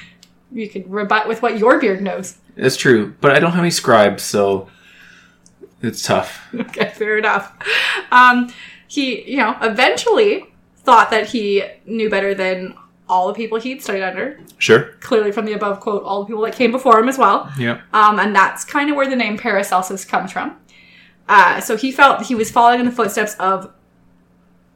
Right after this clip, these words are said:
Speaker 1: Celsus.
Speaker 2: Okay.
Speaker 1: If, if you couldn't guess.
Speaker 2: I mean, that makes sense.
Speaker 1: To, to be fair, we're gonna talk about an ancient Roman guy, so you really should be saying it Celsus, but Paracelsus sounds awful.
Speaker 2: Yeah.
Speaker 1: So,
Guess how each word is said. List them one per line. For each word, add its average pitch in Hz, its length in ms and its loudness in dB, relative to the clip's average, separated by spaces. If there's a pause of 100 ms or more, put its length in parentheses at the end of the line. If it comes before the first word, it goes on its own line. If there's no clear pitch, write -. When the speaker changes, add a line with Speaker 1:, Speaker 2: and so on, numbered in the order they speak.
(100)
Speaker 1:
Celsus. - 560 -2 (760)
Speaker 2:
Okay. 143 280 6
Speaker 1:
If, 214 60 0
if 208 60 -6
you 208 80 -4
couldn't 190 240 -6
guess. - 360 -12 (300)
Speaker 2:
I 151 40 -2
mean, 156 100 2
that 165 140 2
makes 151 200 -2
sense. 104 460 -2 (100)
Speaker 1:
To, - 320 2
to 277 140 -2
be 285 160 0
fair, 277 580 2
we're 240 120 2
gonna 262 120 6
talk 262 200 2
about 233 240 2
an 233 80 0
ancient 226 240 -2
Roman 247 200 2
guy, 185 200 0
so 196 340 -4
you 208 160 -8
really 226 180 2
should 226 160 -6
be 208 60 -6
saying 202 200 -4
it - 160 -6
Celsus, - 500 0
but - 200 -10
Paracelsus 233 760 -2
sounds 190 360 -4 (340)
awful. - 520 -4
Speaker 2:
Yeah. 117 760 -4
Speaker 1:
So, 190 600 -2